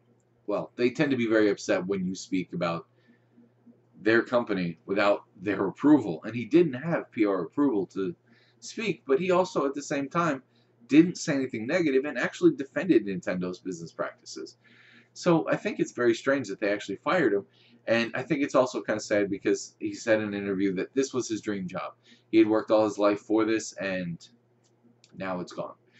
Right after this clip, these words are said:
Truthfully, localization is localization. So even though he has lost that position, he's not out of a job. He can still go to anime, <laughs> or he can still go to PlayStation, or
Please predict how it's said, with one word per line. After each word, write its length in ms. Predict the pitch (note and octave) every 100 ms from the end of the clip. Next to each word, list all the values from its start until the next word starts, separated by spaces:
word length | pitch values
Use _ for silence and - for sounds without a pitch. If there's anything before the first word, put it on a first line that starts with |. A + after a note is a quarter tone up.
| - - - _ _ - -
Truthfully, 640 | - G#3+ E3+ D3+ C3+ - _ _ -
localization 760 | E3+ F#3 D#3+ B2+ C3 A#2+ G#2+
is 120 | G#2+
localization. 760 | G2+ G2+ G2 F#2 E2+ D#2 - -
So 300 | - A2+ A2
even 240 | E3 F3
though 140 | D#3+ C#3+
he 140 | A#2
has 280 | G#2+ G#2 G2
lost 440 | F#2+ F#2+ F#2 -
that 240 | F#2 F#2+ -
position, 400 | F2 F2 - -
he's 180 | C#3 C3
not 180 | C#3 -
out 140 | A2
of 80 | G2+
a 60 | F2+
job. 220 | - - - _ - _
He 120 | - C#3
can 100 | D3+
still 280 | - C#3+
go 200 | A2+ A2+
to 320 | A2+ - G2 F#2
anime, 500 | G2+ G2 F#2+ F2 F2 -
<laughs> 40 |
or 60 | C3+
he 60 |
can 200 | - B2
still 260 | A#2 C#3 C3+
go 200 | B2+ B2+
to 280 | - G#2+ G2+ - _ _ _
PlayStation, 600 | A#2 A2 A2 F#2 - E2
or 480 | F#2 G#2 G#2 G2